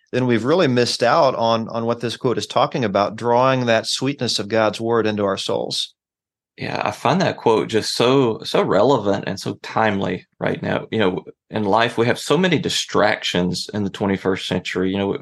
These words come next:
Speaker 2: we've talked about it before, our phones, all these digital devices,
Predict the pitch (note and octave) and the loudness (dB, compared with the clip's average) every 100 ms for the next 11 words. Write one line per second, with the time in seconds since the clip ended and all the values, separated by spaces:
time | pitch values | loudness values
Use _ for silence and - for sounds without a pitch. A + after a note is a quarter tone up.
0 | - D#2+ - A2 G#2 G#2 G2 G2+ G2+ G2 | -8 -10 -2 -2 0 -2 0 0 0 -4
1 | - G#2+ G#2 F#2+ F#2 - - A2 G2 F#2 | -2 2 2 2 0 -4 0 2 2 0
2 | G2 G2 G2 - G2+ G#2 F#2+ G2+ F#2 C#3+ | 0 0 -2 -2 -2 -2 -4 -6 -4 0
3 | B2+ A#2 - G2 - | 2 0 -2 -2 -4